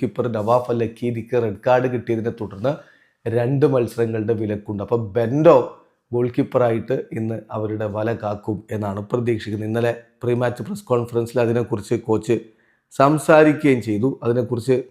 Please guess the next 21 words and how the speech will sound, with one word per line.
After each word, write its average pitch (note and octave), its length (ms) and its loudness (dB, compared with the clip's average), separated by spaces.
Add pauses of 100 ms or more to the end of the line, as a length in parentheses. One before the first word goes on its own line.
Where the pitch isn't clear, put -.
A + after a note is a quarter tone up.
(120)
കോച്ച് B2+ 220 -2
പറഞ്ഞത്, A#2 440 4 (720)
"Bendo B2+ 220 4
will B2 220 4
return A#2 340 0
to A2+ 100 -6
the A2 120 -4
team" A2 320 -4
എന്നാണ്. G2+ 360 -6 (580)
നവാഫ് C3 520 6
സസ്പെൻഡ് C3 420 -2
ചെയ്യപ്പെട്ടിരിക്കുന്നു A#2 540 2
രണ്ട് A2 260 0
മത്സരങ്ങളിലേക്ക്. A2+ 920 0 (580)
ആ, F#3+ 520 -6 (140)
പിന്നെ C#3 260 4 (420)
തീർച്ചയായിട്ടും E3 640 6 (100)
എട്ട് B2+ 280 2
ഫോറിൻ D3 440 2
പ്ലെയേഴ്സിനെ, B2+ 640 2 (480)
ആ, G#2+ 340 -2